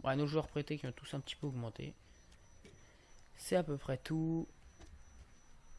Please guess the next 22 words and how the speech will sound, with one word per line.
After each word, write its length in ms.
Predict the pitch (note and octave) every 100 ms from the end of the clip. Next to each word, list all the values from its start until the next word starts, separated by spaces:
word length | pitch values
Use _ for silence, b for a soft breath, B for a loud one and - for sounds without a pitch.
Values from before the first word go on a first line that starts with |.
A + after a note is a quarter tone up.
| - - - - - - - - -
Euh, 260 | C3 C3+ C3
pour 160 | - E3
l'instant, 220 | F#3 A3+
je 60 |
vais 40 | E3+
toujours 260 | E3 G3+
pas 120 | - G3+
aller 100 | F3+
proposer 460 | - E3 E3+ E3
les 80 | D#3
contrats 400 | D3+ D3 - E3+
aux 160 | D3+ C#3
autres 160 | C3
joueurs 320 | C3 C#3 D#3
parce 240 | - C3 -
que 320 | C3+ B2 B2
Gourcuff, 680 | A#2+ C3 - - D#3 - - - - - - -
pour 120 | C3
l'instant, 280 | C3 - D#3+
il 160 | C3
est 100 | G#2
pas, 500 | - B2 C#3 C#3 C3